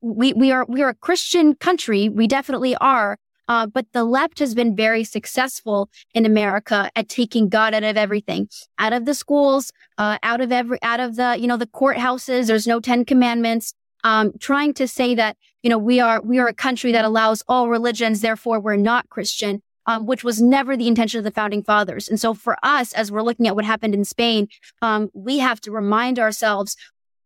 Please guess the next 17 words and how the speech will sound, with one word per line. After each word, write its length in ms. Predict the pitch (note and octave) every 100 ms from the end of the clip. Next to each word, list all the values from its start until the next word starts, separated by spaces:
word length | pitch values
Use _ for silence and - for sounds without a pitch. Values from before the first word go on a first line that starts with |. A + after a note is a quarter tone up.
| -
what 300 | G3 B3+ C4+
we're 200 | A3 A#3 -
actually 580 | A3 - - A3 G#3+ G#3+
facing, 640 | - A#3+ G#3+ - G3 F#3
right? 240 | G3+ G3+ -
What, 300 | G3 B3 -
what 280 | G#3 C4+ -
does 220 | D#4 -
communism, 840 | - - A#3+ A#3+ A3+ G#3+ G#3+ G#3+
socialism, 680 | G3+ A#3 A3 A3+ G#3+ G#3 G#3+ - _
what 160 | G#3+ B3
does 160 | C4+ A#3
that 240 | A#3 G3
look 300 | G#3 A3 -
like 240 | A3+ G#3+
in 140 | G#3+ G3+
practice? 640 | - G#3+ A3 C4+ D4+ -